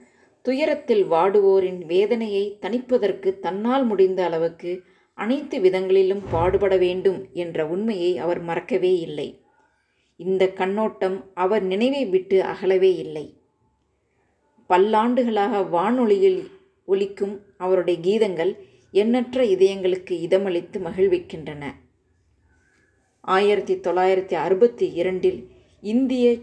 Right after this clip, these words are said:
சீன யுத்தத்தின் போது அவர் பாடிய "ஹே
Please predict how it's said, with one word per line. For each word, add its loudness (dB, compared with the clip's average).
சீன -2
யுத்தத்தின் 2
போது 0
அவர் -2
பாடிய 0
"ஹே -2